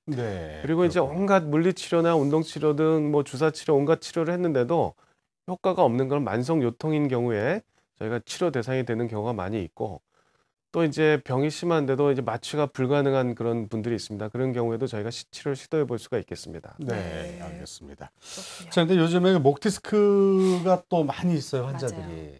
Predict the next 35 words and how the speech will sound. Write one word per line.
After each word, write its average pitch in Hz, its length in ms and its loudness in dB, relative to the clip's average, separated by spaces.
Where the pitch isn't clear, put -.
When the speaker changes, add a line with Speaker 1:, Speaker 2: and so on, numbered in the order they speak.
Speaker 1:
예? 151 140 -8
뭐 98 120 -12
컴퓨터도 170 460 -6
그렇고 104 220 -10
뭐 117 180 -8
운동 135 240 -2
안 107 80 -2
하고 92 140 -8
뭐 101 100 -10
그런 120 220 -4
것 101 60 -6
같은데. 104 540 -4
Speaker 3:
<laughs> 269 300 -10
Speaker 1:
자, 123 240 0
그 139 640 4
이 127 40 -4
Speaker 3:
음. 123 60 -6
Speaker 1:
목 131 140 -6
디스크 170 280 -2
경우는 156 280 2
수술적 196 420 -2
치료가 175 260 0
가장 139 360 -2
효과적인 190 380 2
걸로 156 160 4
알고 110 200 0
있는데 95 600 -4
어떻습니까? 143 540 -2
그거 156 140 -2
말고도 113 360 -4
좀 127 320 -12
다른 117 220 -12
거 110 160 -8
이렇게 110 360 -12
좀 117 120 -14